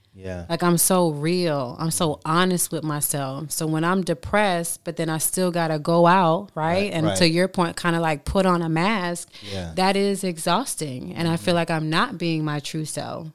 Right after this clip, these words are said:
Speaker 1: Right.
Speaker 2: when, when you do that.
Speaker 1: Right.
Speaker 2: Um, so, yeah, that's true.
Speaker 1: <coughs> You know, um, and then just taking it, ratcheting the conversation even further, talking about black folk, right? So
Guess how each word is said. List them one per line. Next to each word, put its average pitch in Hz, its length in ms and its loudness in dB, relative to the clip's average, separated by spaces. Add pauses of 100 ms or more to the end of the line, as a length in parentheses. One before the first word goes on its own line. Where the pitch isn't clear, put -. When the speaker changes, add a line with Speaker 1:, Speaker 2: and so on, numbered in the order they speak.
(160)
Speaker 1:
Right. 95 360 -4
Speaker 2:
when, 156 240 -4
when 160 220 2
you 156 100 -2
do 147 200 -2
that. - 340 -6 (260)
Speaker 1:
Right. 90 340 -8
Speaker 2:
Um, 160 380 -6
so, 185 140 -4
yeah, 196 260 -4
that's - 300 0
true. 170 300 -4
Speaker 1:
<coughs> - 60 -20
You 143 120 -2
know, 107 280 -2 (260)
um, 131 340 4
and 131 100 0
then 143 260 2
just 123 160 -8
taking 131 220 -2
it, 123 80 -8
ratcheting 117 340 -4
the 107 80 -14
conversation 104 500 -4
even 95 200 -6
further, 95 440 -8 (1080)
talking 135 140 -4
about 107 100 2
black 104 220 0
folk, - 300 -14 (840)
right? 101 220 -6 (540)
So 123 600 2